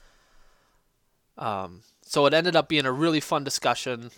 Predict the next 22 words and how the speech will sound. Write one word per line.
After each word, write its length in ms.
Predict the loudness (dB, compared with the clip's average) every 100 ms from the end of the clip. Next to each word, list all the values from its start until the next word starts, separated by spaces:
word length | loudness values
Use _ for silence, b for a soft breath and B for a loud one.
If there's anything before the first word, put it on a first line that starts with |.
| -10
Uh, 200 | -6 -4
got 180 | -4 -4
a 60 |
lot 240 | 0 2 2
of 180 | -2
really 260 | 0 2 0
cool 260 | -2 -2 -2
ideas 600 | -2 -4 -4 -4 -6 -8
and 200 | -8 -8
realized 540 | -6 -4 -4 -6 -10 -14 -20 _
how 180 | -4 -2
quickly 560 | -2 -6 -2 -2 -2 -4 _ _ _ _ _ _ _ _ _ -6
the 140 | -2
world 280 | 4 6 6
of 100 | 2
Oasis 500 | 0 0 -2 -4 -4
would 260 | -4 -4 -10 _ B B B B B B
turn 240 | -4 -4 -2
into 200 | -2 -4
this 260 | -4 -8
big, 440 | -4 0 0 -2 -6
giant, 840 | -4 0 0 0 -4 -2 -4